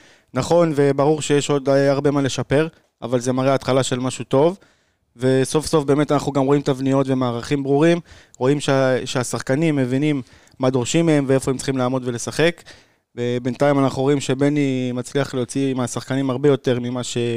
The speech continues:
שעופר הצליח. הזרים החדשים גם מראים לנו דברים טובים, אה, מראים לנו שהם רוצים לשחק ולבוא לידי ביטוי במגרש,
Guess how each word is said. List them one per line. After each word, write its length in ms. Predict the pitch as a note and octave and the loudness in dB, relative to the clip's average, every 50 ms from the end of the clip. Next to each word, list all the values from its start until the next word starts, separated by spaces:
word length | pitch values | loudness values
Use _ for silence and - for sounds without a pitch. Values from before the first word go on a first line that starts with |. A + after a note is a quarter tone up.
| A2+ A#2 A2+ | -4 -6 -6
שעופר 460 | A2 - - A#2+ B2 - - C#3 C#3+ | -6 -4 -2 0 0 0 0 -2 -2
הצליח. 420 | D3 - - E3+ F#3+ G#3 G#3+ - - _ _ - - _ _ _ _ _ _ _ _ - | -2 -2 0 2 2 2 0 -2 -10 _ _ -20 -20 _ _ _ _ _ _ _ _ -6
הזרים 320 | B2 B2 C3 C#3 D#3 D#3+ E3 | -2 0 2 2 4 2 2
החדשים 460 | C#3 - D#3 D#3 D#3 - - F3 E3+ | 2 2 2 2 2 2 2 2 4
גם 140 | D#3+ D#3+ D#3+ | 4 4 4
מראים 220 | D3+ D#3 E3+ E3 | 4 4 4 4
לנו 160 | E3 D#3+ D#3 | 4 4 4
דברים 300 | C#3+ C#3 C#3+ C#3 D#3 D3+ | 2 2 2 2 2 0
טובים, 480 | - D3+ D3 C#3 E3+ F#3 F#3 E3 D3+ C#3+ - _ _ _ _ _ - | 0 0 2 4 4 4 4 4 2 -2 -6 _ _ _ _ _ -6
אה, 320 | B2+ B2+ B2+ C3 C3 C3 C3 C3 | -2 0 2 2 2 2 2 2
מראים 240 | C3+ C3+ D3+ E3 | 2 2 2 2
לנו 200 | E3 D#3 D#3 D3+ | 2 2 2 2
שהם 200 | B2+ - C#3+ C3+ | 0 0 0 0
רוצים 200 | C3 C3+ - - | 0 -2 -2 -4
לשחק 320 | C3+ - C3 B2+ - D3+ D3 C3 | -4 -4 -4 -2 0 -2 0 0
ולבוא 400 | C3 B2+ B2+ B2+ C3 C#3 C#3 C3 C3 B2+ B2+ | 0 -2 0 0 0 0 2 2 0 0 0
לידי 280 | B2+ C3 B2+ C3 C#3+ | 0 0 0 0 0
ביטוי 300 | C3+ C3+ B2 - C#3+ C#3+ | 0 -2 -2 -2 -2 0
במגרש, 600 | C3+ C3+ B2 B2 A#2 B2 C#3 D#3+ F3+ F3+ - - | 0 0 -2 -2 0 0 2 2 2 0 -2 -6